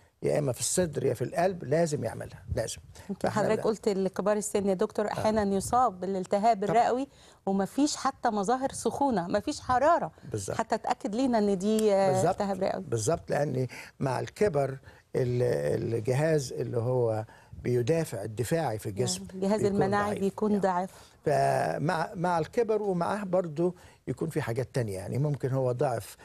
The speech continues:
Speaker 1: من، آه، أمراض كتيرة معاه، يعني،
Speaker 2: نعم.
Speaker 1: آه، مش كل الكبار،
Speaker 2: مش
Speaker 1: لأن
Speaker 2: الكبار في
Speaker 1: ده في
Speaker 2: السن.
Speaker 1: كبار أحسن من الصغيرين.
Speaker 2: نعم.
Speaker 1: يعني فهي
Speaker 2: نعم.
Speaker 1: راجعة برضو للجسم نفسه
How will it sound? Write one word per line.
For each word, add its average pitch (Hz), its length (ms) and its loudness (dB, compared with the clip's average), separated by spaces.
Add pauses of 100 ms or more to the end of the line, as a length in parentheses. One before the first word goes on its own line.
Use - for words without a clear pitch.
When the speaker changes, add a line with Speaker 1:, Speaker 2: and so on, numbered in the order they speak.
(220)
Speaker 1:
من، 156 160 -2
آه، 131 360 -2
أمراض 127 240 0 (100)
كتيرة 123 360 0
معاه، 98 260 -6 (120)
يعني، - 300 0
Speaker 2:
نعم. 202 200 -4 (220)
Speaker 1:
آه، - 180 0
مش - 240 -2
كل 214 220 2
الكبار، 156 400 0 (320)
Speaker 2:
مش 127 60 -6
Speaker 1:
لأن 131 200 2
Speaker 2:
الكبار 202 460 0
في - 80 -12
Speaker 1:
ده - 80 2
في 175 100 -2
Speaker 2:
السن. 202 120 2
Speaker 1:
كبار 202 220 2
أحسن 196 240 -2
من 170 120 2
الصغيرين. 170 540 2 (120)
Speaker 2:
نعم. 180 260 -2
Speaker 1:
يعني - 280 -2
فهي 156 360 2
Speaker 2:
نعم. 170 200 0 (240)
Speaker 1:
راجعة 165 340 2
برضو 147 340 0
للجسم 147 480 0
نفسه 147 400 -2